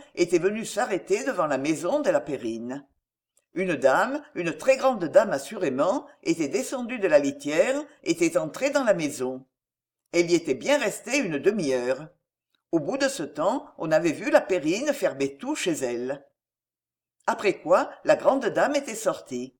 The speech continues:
Perrine et l'enfant l'accompagnaient. L'enfant paraissait toute joyeuse.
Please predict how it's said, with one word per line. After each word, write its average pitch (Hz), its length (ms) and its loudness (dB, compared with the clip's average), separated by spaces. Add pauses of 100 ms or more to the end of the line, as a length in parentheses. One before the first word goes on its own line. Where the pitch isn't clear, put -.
(420)
Perrine 254 380 0
et 185 60 0
l'enfant 151 420 2
l'accompagnaient. 135 840 -2 (520)
L'enfant 175 480 2
paraissait 214 580 -2
toute 285 280 -2
joyeuse. 131 680 -2